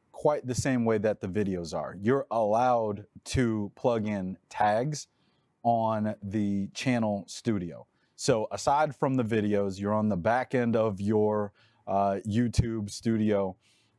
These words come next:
And when you're putting together your channel, for instance, I would put Dallas real estate, moving to Texas, moving to Texas from California, um,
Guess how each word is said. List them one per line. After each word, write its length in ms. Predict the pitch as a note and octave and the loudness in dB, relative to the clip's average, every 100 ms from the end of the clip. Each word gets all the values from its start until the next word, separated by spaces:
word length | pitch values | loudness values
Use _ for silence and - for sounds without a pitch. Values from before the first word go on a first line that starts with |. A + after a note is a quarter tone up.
| _ - | _ -4
And 400 | A#2+ A#2 A2+ G#2+ | 0 2 0 0
when 100 | A2+ | 2
you're 100 | G#2+ | 0
putting 280 | - D3 C3+ | 0 0 0
together 320 | A2 A#2+ A2+ | 0 0 0
your 140 | G2+ F2+ | -2 -2
channel, 480 | - C3+ G2 G#2 - | -2 0 0 -2 -10
for 220 | - G#2 B2+ | -4 0 0
instance, 480 | A#2+ - F#2+ F#2 - - | -2 -4 -6 -6 -10 -2
I 140 | G#2 | 0
would 200 | G2 F#2 | 2 -2
put 260 | - G2 G2+ _ _ _ _ _ - - _ - | 0 0 0 _ _ _ _ _ -20 -20 _ -6
Dallas 420 | F2 G#2 G2+ - | 2 2 2 -2
real 160 | G#2 G2+ | -2 0
estate, 400 | F#2 - F#2+ - _ _ _ F#2+ | -2 -2 -2 -4 _ _ _ -2
moving 340 | G#2+ G#2 G2+ | -2 0 -2
to 120 | - G2+ | -4 -6
Texas, 720 | A2+ G2 - G#2+ F#2+ F#2 - _ _ _ _ _ F2+ | -2 -2 -4 -2 -2 -4 -14 _ _ _ _ _ -8
moving 240 | F2+ G2+ | -4 -2
to 80 | F#2+ | -2
Texas 380 | - G#2 A2 - | -2 -2 -4 -6
from 160 | G#2 | -8
California, 880 | - G#2 G2+ - G#2+ G#2 G#2 G2+ G2 _ _ _ _ G#2 | 0 2 2 -2 -2 0 0 0 -2 _ _ _ _ 0
um, 340 | G2+ F#2+ | 2 2